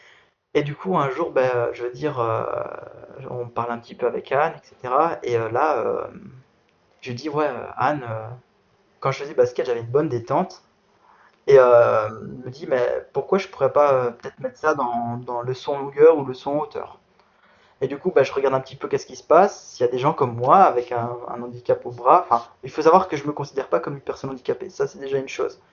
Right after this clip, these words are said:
Je, je me considère juste comme une personne différente. Et je trouve que la différence, c'est bien de nos jours parce que c'est ce qui permet de créer notre,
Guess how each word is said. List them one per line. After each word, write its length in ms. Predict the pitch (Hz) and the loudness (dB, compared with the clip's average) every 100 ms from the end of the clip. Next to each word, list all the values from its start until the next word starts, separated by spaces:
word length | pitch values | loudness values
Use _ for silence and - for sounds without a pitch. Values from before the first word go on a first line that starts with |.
| _ _ - | _ _ -20
Je, 300 | - 139 147 | -16 -6 -6
je 160 | 135 | -6
me 60 | 147 | -8
considère 360 | 147 143 147 139 | -8 -4 0 2
juste 300 | 190 190 - | 2 -2 -6
comme 140 | 143 | -6
une 40 | |
personne 320 | 135 139 - 139 | -2 -4 -4 -8
différente. 580 | 135 139 123 135 - _ _ _ _ _ _ _ _ _ - | -8 -6 -6 -8 -16 _ _ _ _ _ _ _ _ _ 4
Et 280 | 135 135 135 | 6 6 2
je 60 | |
trouve 200 | - 185 | 0 0
que 80 | 156 | 0
la 80 | 139 | 0
différence, 500 | 143 - 143 175 180 | -4 -2 0 0 -4
c'est 220 | - 127 | -8 -8
bien 160 | 139 165 | -2 -2
de 60 | |
nos 100 | 147 | -2
jours 200 | 135 156 | -4 -2
parce 200 | 131 123 | -2 -2
que 260 | - 127 123 | 0 0 0
c'est 140 | 127 | -8
ce 80 | 120 | -16
qui 100 | 131 | -8
permet 280 | 131 131 143 | -4 -4 -6
de 60 | |
créer 220 | - - 143 | -8 -8 -6
notre, 340 | 131 - | -8 -10